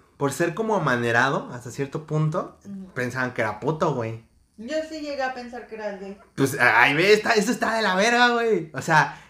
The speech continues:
Speaker 1: existe, por algo, por algo, por lo que me digas, hay un prejuicio. Y todavía hace como unos dos meses, apenas alguien me había dicho, de una persona que, güey, yo tengo de conocerla un chingo, me dijo, "Es que él pensaba que eras puto.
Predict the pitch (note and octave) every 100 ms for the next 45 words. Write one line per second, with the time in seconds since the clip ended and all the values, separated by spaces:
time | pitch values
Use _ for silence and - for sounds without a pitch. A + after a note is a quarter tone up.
0 | - D3 F3+ F3 A3+ D3+ E3 F#3+ B3 E4
1 | C#5+ - - D3+ G3 A#3+ F3+ C#3+ C#3 C#3
2 | C#3+ E3+ A#3 F#3+ D#3 E3+ D#3 B2 - C#3
3 | - A2 - _ _ - _ C3+ F#3 G3+
4 | A3+ F#3+ F#3 G#3+ E3 C3 D3 E3 F#3+ F#3+
5 | - D3+ E3 F3 F3+ F3 D#4+ - - D3+
6 | E3 D#3 E3 E3+ B2+ C3+ C#3 G3 F#3+ -
7 | - B2+ D3 A#3 D4+ D#3+ D3+ E3 G3 -
8 | C3+ C#3 E3+ D#3 - C#3+ D#3+ G#3 A3+ G#3
9 | - B2+ A#2+ C#3 C3+ C#3 F3 G#3 G3 F#3+
10 | G3+ G3 D3+ D3 - E3 - A#3+ A#3 G3+
11 | G3+ G#3+ G#3 G#3 G3+ G#3 G3+ A#3+ B3 C#4+